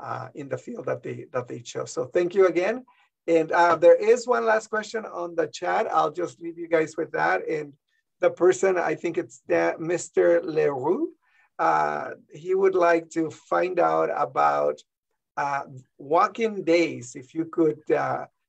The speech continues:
describe, uh, what they mean by walk, walk-in days and when are they? With that, thank you so much, and I'll see you guys. <laughs> Yes,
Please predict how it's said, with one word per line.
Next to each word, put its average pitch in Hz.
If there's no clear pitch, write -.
describe, 208
uh, 143
what 165
they 156
mean 156
by 143
walk, 139
walk-in 147
days 131
and 151
when 156
are -
they? -
With 160
that, 202
thank 180
you 185
so 180
much, 170
and 143
I'll 139
see 127
you 156
guys. 139
<laughs> -
Yes, -